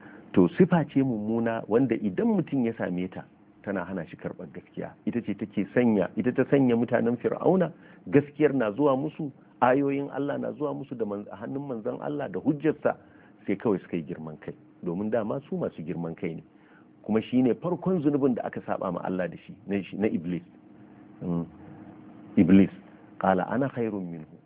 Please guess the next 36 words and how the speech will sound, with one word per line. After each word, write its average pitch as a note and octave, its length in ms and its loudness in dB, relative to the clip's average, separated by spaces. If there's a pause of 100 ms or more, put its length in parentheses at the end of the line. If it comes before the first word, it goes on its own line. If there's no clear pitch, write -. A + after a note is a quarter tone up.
(160)
khalaqtani G#2+ 640 -2
min G2 180 -6
narin G2+ 320 -4
wa G2+ 80 -2
khalaqtahu G2 580 -8
min E2+ 220 -12
tin." D#2+ 160 -12
Na C#3 140 -2
fi E3 180 -8
shi. - 180 -14 (800)
Ka C3+ 140 0
halice C3+ 460 2
ni B2 100 4
daga G#2 260 4
wuta, C3 280 -2
ka D3+ 140 -4
halice C3 400 -2
shi - 120 -8
daga F#2 220 0
yumɓu. G2+ 300 2 (1080)
Saboda A2 220 4
haka G#2+ 220 -2
ya A2+ 120 0
girman C#3 260 -2
kai B2+ 140 0
ya A#2+ 60 0
ƙi B2 120 -6
bin A#2 220 -4
umarnin E2 420 -8
Allah. E2+ 240 -12 (400)
Saboda G2 300 6
dama G2 320 4
can F3 260 0 (760)
kana G#2+ 300 2
minal F#2 260 2
kafiri. E2 460 -4